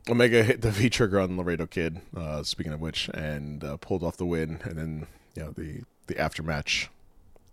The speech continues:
hilarity ensued until the Bucks and Moxley, uh, charged the ring to make the save.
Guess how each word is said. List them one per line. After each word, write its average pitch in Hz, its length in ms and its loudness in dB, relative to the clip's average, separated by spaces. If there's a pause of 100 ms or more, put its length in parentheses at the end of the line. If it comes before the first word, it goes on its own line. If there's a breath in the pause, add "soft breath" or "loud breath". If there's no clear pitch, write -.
(100)
hilarity 80 380 -2
ensued 98 380 0
until 85 300 -2
the 80 100 -4
Bucks 78 360 -2
and 80 120 -4
Moxley, 76 440 -6 (1040 soft breath)
uh, 87 100 -4
charged 87 360 0
the 85 40 -2
ring 78 240 -6
to - 100 -8
make 76 140 -6
the 76 60 -8
save. 71 400 -4